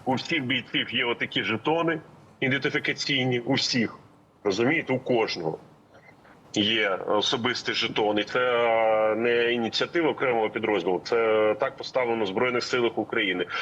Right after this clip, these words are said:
Я знаю, що в мене всі майже здали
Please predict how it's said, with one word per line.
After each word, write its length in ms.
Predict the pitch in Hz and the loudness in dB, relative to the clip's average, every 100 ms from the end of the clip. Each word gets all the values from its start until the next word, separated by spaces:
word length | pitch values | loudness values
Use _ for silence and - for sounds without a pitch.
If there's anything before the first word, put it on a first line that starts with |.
| - - | -6 -2
Я 140 | 135 | -2
знаю, 240 | 135 147 131 | 0 0 0
що 160 | 143 | 0
в 40 | 127 | 2
мене 240 | 135 127 | 2 2
всі 420 | - - 147 127 - - | 0 0 2 0 -2 -2
майже 400 | 123 123 107 107 | 0 2 0 0
здали 540 | 95 101 127 127 104 | 0 2 2 4 2